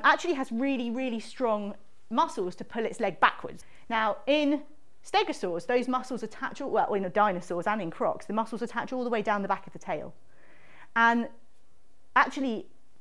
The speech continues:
the armored dinosaurs, they have, like, enormously strong muscles to pull that leg backwards.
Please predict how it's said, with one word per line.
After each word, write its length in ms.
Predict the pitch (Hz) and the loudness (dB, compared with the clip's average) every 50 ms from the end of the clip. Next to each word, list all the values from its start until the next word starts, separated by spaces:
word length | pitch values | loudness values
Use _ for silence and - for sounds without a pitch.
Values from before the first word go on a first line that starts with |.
| - - - | -14 -10 -4
the 160 | 202 202 233 | 2 8 10
armored 300 | 233 254 320 359 339 269 | 12 12 12 12 10 8
dinosaurs, 500 | 202 220 196 185 185 190 - 220 185 175 | 6 4 4 4 2 -2 -2 -2 -2 0
they 120 | - 240 262 | 2 2 2
have, 240 | 269 262 277 - - | 4 4 2 0 4
like, 240 | - 226 196 - - - - - - - - 196 185 185 - | 4 4 4 4 0 -8 -12 -12 -12 -12 -10 -10 -8 -2 2
enormously 440 | 240 233 269 277 269 262 262 240 202 | 4 6 8 8 6 6 4 0 -4
strong 400 | - - - 269 247 214 190 180 | -6 -4 2 2 2 2 2 0
muscles 400 | 180 175 - - 156 - - - | -4 -4 -4 -8 -10 -10 -10 -10
to 80 | - | -12
pull 240 | 190 - - 202 185 | -10 -8 -6 -4 -4
that 180 | 170 180 156 151 | -2 -4 -4 -4
leg 160 | 170 170 156 | -6 -6 -4
backwards. 520 | 185 185 - - - - - - - - | -4 -4 -4 -6 -10 -12 -12 -12 -14 -16